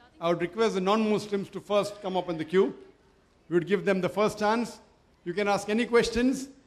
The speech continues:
You may agree with me, you can disagree with me. For the non-Muslim, any question on Islam, on the topic, outside the topic, they are most welcome.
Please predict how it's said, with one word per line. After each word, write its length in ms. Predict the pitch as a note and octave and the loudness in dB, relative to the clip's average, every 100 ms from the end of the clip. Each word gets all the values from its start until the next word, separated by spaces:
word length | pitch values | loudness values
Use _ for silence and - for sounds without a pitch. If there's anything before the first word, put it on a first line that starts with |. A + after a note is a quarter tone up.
| _ _ _ | _ _ _
You 100 | E3+ | -2
may 140 | G3 F#3+ | 0 0
agree 220 | G3 A#3+ | 0 0
with 180 | A#3 A3+ | 0 -2
me, 100 | A#3 | -2
you 60 | |
can 160 | G#3+ F#3 | 0 0
disagree 380 | G#3 A3+ A3+ A#3 | 2 2 0 -2
with 200 | A3+ A3+ | -4 -2
me. 300 | A#3 A#3 - _ _ _ _ _ _ | -2 -4 -10 _ _ _ _ _ _
For 120 | G#3 | -2
the 100 | G#3+ | 2
non-Muslim, 560 | A3+ A#3+ A#3+ A#3 A#3+ A3+ | 2 4 2 0 -2 -2
any 200 | B3 C#4 | 0 2
question 280 | B3 A#3 A#3+ | 2 2 0
on 160 | A3+ | 0
Islam, 440 | G#3+ F#3+ F3 C3+ G2+ _ _ _ _ - - - - - | 0 -2 -2 -4 -8 _ _ _ _ -20 -20 -20 -20 -4
on 160 | F#3 G#3 | -2 0
the 80 | |
topic, 320 | G#3+ G#3+ G#3+ G3+ | 0 2 2 2
outside 280 | F#3+ G#3+ G3 | 0 -2 -2
the 80 | |
topic, 380 | G3+ G3 G3+ F#3+ | 0 0 0 -2
they 80 | F3 | -2
are 40 | |
most 220 | F3 F#3 F#3 | -2 -2 -2
welcome. 400 | F#3 F#3 G#3 | -2 -2 -4